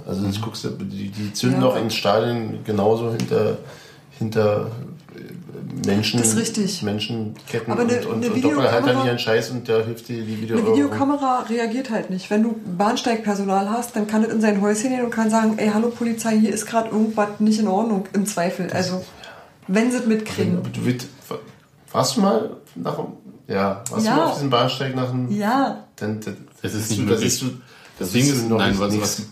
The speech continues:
Speaker 2: was mich stört eigentlich an der Sache ist, dass man, ähm, suggeriert, diese Videoüberwachung würde effektiv
Speaker 1: Ja,
Speaker 2: sein.
Speaker 1: das ist Quatsch natürlich.
Speaker 2: Und das ist sie nicht. Also sie ist,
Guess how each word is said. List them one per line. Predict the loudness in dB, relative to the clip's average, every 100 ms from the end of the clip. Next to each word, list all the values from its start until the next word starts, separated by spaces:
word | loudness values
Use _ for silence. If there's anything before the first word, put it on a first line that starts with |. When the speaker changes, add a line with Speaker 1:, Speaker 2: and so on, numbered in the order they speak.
| -10
Speaker 2:
was | -4
mich | -4 -4
stört | 0 0 2
eigentlich | 0 2
an | 2
der | 2
Sache | 0 -2
ist, | -4 -6 -10 -18 -18 -20 -2
dass | -2 2
man, | 2 4 2 2
ähm, | 0 0 -2 -4 -6 0
suggeriert, | 2 2 4 2 2 -2 -4
diese | 0 0 2
Videoüberwachung | 2 4 2 0 -2 -2 -4 -6 -18 -20 -20 _ _ -4
würde | 0 2 2
effektiv | 0 2 2
Speaker 1:
Ja, | 2
Speaker 2:
sein. | 4 2 2 0
Speaker 1:
das | 0 0
ist | 0
Quatsch | -2 -2 -2
natürlich. | -4 -4 -10 -10 -16 _ _ _
Speaker 2:
Und | 0 2
das | 2
ist | 0 0
sie |
nicht. | 0 0 -4
Also | -2 -2
sie | 0 0
ist, | 0